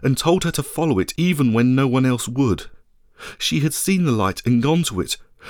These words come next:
bringing the lifeless Winefree with her, but now she was there, she had no idea what to do. It seemed hopeless, until she realised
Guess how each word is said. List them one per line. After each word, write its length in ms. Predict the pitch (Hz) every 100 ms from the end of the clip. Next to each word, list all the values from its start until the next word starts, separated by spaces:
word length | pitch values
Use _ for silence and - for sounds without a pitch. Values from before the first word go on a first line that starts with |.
| -
bringing 320 | 147 175 180 156
the 80 |
lifeless 500 | 139 143 160 - 135
Winefree 540 | - 120 151 156 - 127
with 240 | 135 165
her, 180 | 113 85 - _ _ _ _ _
but 140 | 120
now 220 | 135 175
she 180 | 196 -
was 220 | 135 113
there, 380 | 135 135 113 82 - _ _ -
she 140 | -
had 180 | 143 160
no 300 | 143 147 151
idea 320 | 160 127 127
what 180 | 113 -
to 100 | -
do. 360 | 143 196 190 98 - - - -
It 80 | 170
seemed 340 | - 214 202
hopeless, 520 | - 220 - 90 - - _ _ _
until 320 | - 147 185 170
she 180 | -
realised 560 | 151 151 196 92 82